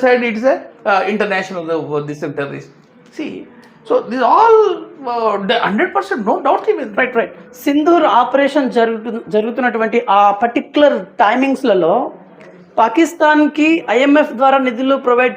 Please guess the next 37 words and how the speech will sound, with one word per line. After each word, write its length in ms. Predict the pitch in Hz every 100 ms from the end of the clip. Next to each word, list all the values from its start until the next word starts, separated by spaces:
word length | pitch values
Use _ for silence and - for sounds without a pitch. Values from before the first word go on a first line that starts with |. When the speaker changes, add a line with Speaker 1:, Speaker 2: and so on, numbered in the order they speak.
| 247
Speaker 2:
చేయించింది 580 | 240 247 - 240 233 254
ట్రంపేనా? 500 | 240 240 262 262 302
Speaker 1:
హండ్రెడ్ 500 | - - 359 440 440
పర్సెంట్. 400 | 247 - 135 - _ _ _ _ _ _ _ -
Speaker 2:
ఎట్లా 540 | 226 311 311 294 269
దీన్ని 380 | 220 254 254 240 233 226
మీరు 160 | 220 208 202
ఎట్లా 140 | 196 262
Speaker 1:
ఐఎంఎఫ్ 460 | 330 339 349 -
Speaker 2:
చెప్తున్నారు? 160 | 302 247
Speaker 1:
major 240 | 285 330 -
contribution 500 | 294 294 330 311 339 320
is 60 | 320 330
from 120 | 349 339
the 60 | 349
U 40 | 381 339
S. 60 | - - -
Speaker 2:
యుఎస్, 300 | 226 202 185
ఆ, 80 | 170 160
అవును. 200 | 160 - - - - -
Speaker 1:
వాళ్ళ 180 | 202 247
వీటో 340 | 262 269 370 349 233
పవర్ 220 | 180 -
కదండి 320 | - - - -
ఎక్కడైనా. 480 | - 226 156 113 - -
Speaker 2:
Hmm. 160 | 185 170 - _ -
Speaker 1:
So, 80 | - 240 220 - - - 202
without 280 | 214 349 339
their 120 | 311 311 262
permission, 400 | 277 311 349 330 277
they 100 | 285 285
can't 260 | 349 359 277
release 400 | 285 349 349 330 302 311
the, 100 | 285 277 269
this 120 | 240
thing 140 | 277 262 254
loan. 180 | 330